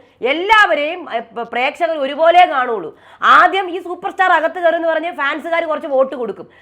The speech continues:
അതല്ലാണ്ട് അയാളുടെ കളി നോക്കി, അയാളുടെ ഗെയിം നോക്കിയിട്ടേ പിന്നെ ആൾക്കാർ വിലയിരുത്തുള്ളൂ. ആൾക്കാർ ഓരോ ഭാഗത്തും ജഡ്ജ് ചെയ്യാൻ നോക്കും. അല്ലാണ്ട് ഞാൻ സൂപ്പർ സ്റ്റാർ ആണ്, എനിക്ക് നൂറ് ദിവസം ഇവിടെ വോട്ട് കിട്ടും എന്ന് പറഞ്ഞാൽ നമ്മുടെ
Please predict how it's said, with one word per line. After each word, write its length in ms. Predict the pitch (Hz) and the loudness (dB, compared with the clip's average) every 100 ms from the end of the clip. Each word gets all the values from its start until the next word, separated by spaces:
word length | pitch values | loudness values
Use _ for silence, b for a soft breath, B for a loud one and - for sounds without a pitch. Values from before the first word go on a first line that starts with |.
| b b - 226 | b b -2 2
അതല്ലാണ്ട് 460 | 311 349 320 349 | 2 2 2 0
അയാളുടെ 360 | 330 294 320 349 330 | 0 -2 -2 -4 -2
കളി 160 | 294 349 | 0 2
നോക്കി, 200 | 349 285 | 0 0
അയാളുടെ 200 | 247 262 233 269 | -2 -4 -6 -6
ഗെയിം 240 | 339 359 | -6 0
നോക്കിയിട്ടേ 380 | 339 339 311 349 339 | 2 2 -2 -2 -2
പിന്നെ 240 | 294 320 | -6 -4
ആൾക്കാർ 340 | 339 294 302 311 | -4 -2 -4 -4
വിലയിരുത്തുള്ളൂ. 800 | 254 262 349 285 247 220 180 135 b b b - | -4 -4 -4 -6 -8 -10 -10 -12 b b b -2
ആൾക്കാർ 320 | 262 311 339 | 0 2 2
ഓരോ 320 | 302 330 381 | 2 4 2
ഭാഗത്തും 400 | 330 302 330 311 247 | 4 0 0 -4 -4
ജഡ്ജ് 220 | 269 220 | -4 -2
ചെയ്യാൻ 180 | 339 285 | -2 0
നോക്കും. 160 | 254 | -2
അല്ലാണ്ട് 200 | 262 302 | -4 -6
ഞാൻ 260 | 285 262 339 | -2 0 0
സൂപ്പർ 320 | 254 330 359 | -2 -6 -6
സ്റ്റാർ 260 | 349 330 302 269 | -2 0 2 0
ആണ്, 120 | 240 B B - | -2 B B -2
എനിക്ക് 220 | 277 330 | -2 -2
നൂറ് 220 | 294 339 381 | -4 -4 0
ദിവസം 220 | 330 320 | 0 2
ഇവിടെ 160 | 320 311 269 | 0 0 0
വോട്ട് 240 | 302 349 320 | 0 -2 -10
കിട്ടും 160 | - | -8
എന്ന് 100 | 311 | -6
പറഞ്ഞാൽ 280 | 285 285 349 B B - | -4 -2 -4 B B -4
നമ്മുടെ 280 | 262 311 | 0 4